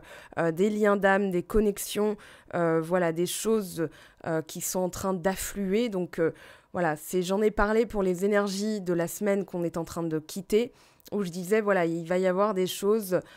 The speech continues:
euh, très rapides qui vont se passer et il va falloir tout de suite se recentrer.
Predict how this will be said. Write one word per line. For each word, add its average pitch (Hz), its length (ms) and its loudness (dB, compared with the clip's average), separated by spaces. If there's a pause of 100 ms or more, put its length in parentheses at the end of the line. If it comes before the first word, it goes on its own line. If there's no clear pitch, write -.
(260)
euh, 156 540 0
très 269 280 -2
rapides 226 380 -2
qui - 140 -12
vont 180 160 -2
se - 100 -8
passer 214 520 2 (260)
et 202 140 -2
il 180 40 0
va 190 120 4
falloir 208 280 0 (100)
tout 285 140 -6
de - 60 -10
suite 247 240 -8
se - 160 -8
recentrer. 190 720 -2